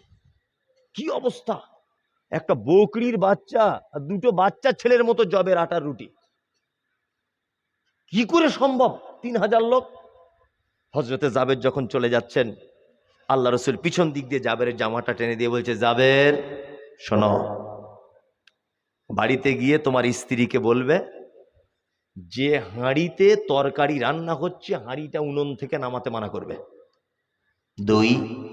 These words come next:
যে তাওয়াতে রুটিটা তোমার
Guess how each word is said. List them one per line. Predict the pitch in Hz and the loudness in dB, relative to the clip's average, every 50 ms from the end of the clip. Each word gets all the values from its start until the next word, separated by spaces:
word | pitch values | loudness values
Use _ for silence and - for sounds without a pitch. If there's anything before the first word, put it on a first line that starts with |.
| - - - - - - - _ _ _ _ _ _ _ _ _ _ _ _ _ _ - 110 | -16 -18 -20 -20 -20 -20 -20 _ _ _ _ _ _ _ _ _ _ _ _ _ _ -14 -10
যে | 98 131 151 170 175 | -2 0 2 2 2
তাওয়াতে | 175 156 147 151 160 170 165 - 202 | 2 0 2 2 2 2 2 2 2
রুটিটা | 170 165 165 - 202 208 190 156 220 202 | 4 4 0 0 -2 -4 0 0 -2 -2
তোমার | - 185 170 170 170 | 0 0 0 2 2